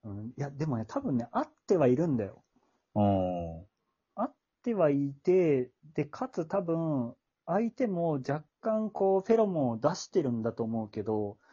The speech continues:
Speaker 2: うんうんうん。
Speaker 1: 多分俺のその、童貞文学青年力が高すぎて、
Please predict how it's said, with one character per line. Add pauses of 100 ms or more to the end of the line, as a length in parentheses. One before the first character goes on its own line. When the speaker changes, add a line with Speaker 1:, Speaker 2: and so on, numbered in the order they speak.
Speaker 2:
う
ん
う
ん
う
ん。
Speaker 1:
多
分
俺
の
そ
の、 (320)
童
貞
文
学
青
年
力
が
高
す
ぎ
て、